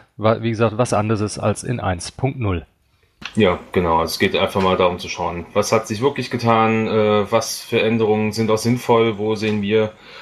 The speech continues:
Speaker 2: Vorteile in dem Ganzen. Genau, und ich denke, da fangen wir mit dem ersten Punkt an. Ähm, wir haben keine Pilotenwerte mehr. Wir haben ja klassisch die Pilotenwerte eins bis neun gehabt. Und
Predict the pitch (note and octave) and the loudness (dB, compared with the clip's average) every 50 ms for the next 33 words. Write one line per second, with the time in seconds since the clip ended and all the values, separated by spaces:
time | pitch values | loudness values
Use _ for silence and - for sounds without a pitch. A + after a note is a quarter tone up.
0 | - - - - - - G2+ F#2+ F#2+ - - - F2+ F2+ F#2 F2+ F2+ F2 - F2+ | -20 -18 -18 -10 -4 0 2 2 2 0 -2 -4 -2 0 0 0 0 -2 -4 -4
1 | F2+ F2 E2+ E2+ E2 E2+ E2 E2 E2+ D#2+ - - F2 E2+ E2 - - - - - | -6 -6 -6 -6 -6 -6 -6 -6 -6 -8 -8 -8 -8 -10 -12 -14 -18 -12 -4 -2
2 | G2 F#2 F2+ F2 F2 F#2 F#2+ - A2+ A2+ A2+ A#2+ A2+ A2 G#2+ - A#2 A#2+ C3+ C3 | 2 2 4 4 2 0 2 2 2 2 2 2 0 0 2 2 0 0 0 0
3 | B2 A#2+ A2 E2 A#2 A#2 - - B2+ - - A#2+ A2 - G#2 A#2 C3 D3+ D#3 - | 0 0 0 -2 -2 -4 -4 -6 -8 -6 -6 -6 -4 -2 0 0 0 -2 -4 -8
4 | - - - - - - - - - - B2 B2 B2 B2 B2 B2 B2 B2+ B2 - | -12 -18 -16 -14 -14 -12 -14 -12 -4 2 4 4 4 4 4 2 0 0 -2 -8
5 | _ _ - - - _ - A#2+ A2 B2+ C#3+ - D#3 D#3+ D3 D3+ D3+ F3 G#3+ - | _ _ -20 -20 -20 _ -4 -2 0 0 0 -2 -4 -8 -8 -4 -4 -4 -4 -4
6 | C4+ G3+ C#3+ A2+ - F2+ F2 E2 - - - _ _ _ - G2+ G#2 G#2 A2 A2+ | -4 -4 -4 -4 -4 -6 -10 -10 -12 -16 -20 _ _ _ -6 -4 -2 2 2 4
7 | A#2+ A#2+ A#2+ C3 C3 B2+ B2+ B2+ B2+ B2 A#2 A2 A2 A2 A2 A2 - - C3 B2+ | 4 2 2 0 0 0 0 0 0 2 2 2 2 2 0 0 0 0 0 0
8 | - D3+ C#3+ C3+ - - B2 B2 B2 B2 B2 A#2+ - A#2 A2+ A#2+ B2 - B2+ A#2 | 0 -2 -4 -4 -4 -4 -2 0 2 2 0 0 -2 -4 -2 -2 -2 -2 -2 -2
9 | A#2 A2+ F2 G2+ A2+ A#2 - - A2 - G#2+ G#2 A2+ C3 C#3 C#3 C3 C3 - - | -2 -2 -2 -4 -4 -6 -6 -8 -4 -2 0 0 2 0 0 0 0 -2 -4 -6
10 | - - - - - - - - - - - - - A2+ A#2 A#2 A#2 A#2+ A#2 A#2 | -10 -12 -10 -10 -10 -10 -12 -12 -12 -14 -4 2 4 6 6 6 6 6 6 4
11 | A#2 A#2 A#2+ A#2+ | 4 2 2 0